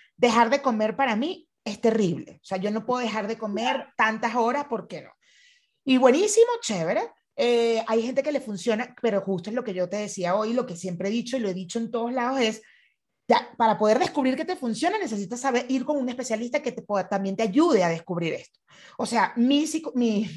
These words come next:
Speaker 1: mi gastroenterólogo me dijo, algo, o sea, tu organi-, tu or-, tu intestino delgado no está absorbiendo los nutrientes.
Speaker 2: Ok.
Speaker 1: Tienes un colon largo,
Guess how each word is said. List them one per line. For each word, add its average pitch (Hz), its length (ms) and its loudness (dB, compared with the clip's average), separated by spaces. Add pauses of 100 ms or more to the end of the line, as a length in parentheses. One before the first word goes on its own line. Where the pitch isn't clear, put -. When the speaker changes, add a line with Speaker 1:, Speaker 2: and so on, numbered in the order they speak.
(120)
Speaker 1:
mi 247 500 0
gastroenterólogo 233 920 2 (220)
me 220 80 -4
dijo, 180 420 -6 (640)
algo, 330 360 8 (180)
o 233 80 0
sea, 240 220 -2
tu 381 380 -2 (120)
organi-, 359 520 4
tu 277 140 4
or-, 339 260 6
tu 339 80 -8
intestino 370 460 -6
delgado 320 320 2
no 277 60 -4
está 233 140 -4
absorbiendo 175 420 -8
los 180 100 -2
nutrientes. 254 480 -4 (500)
Speaker 2:
Ok. - 100 2
Speaker 1:
Tienes 170 180 4
un 185 140 2
colon 190 360 6
largo, 269 540 6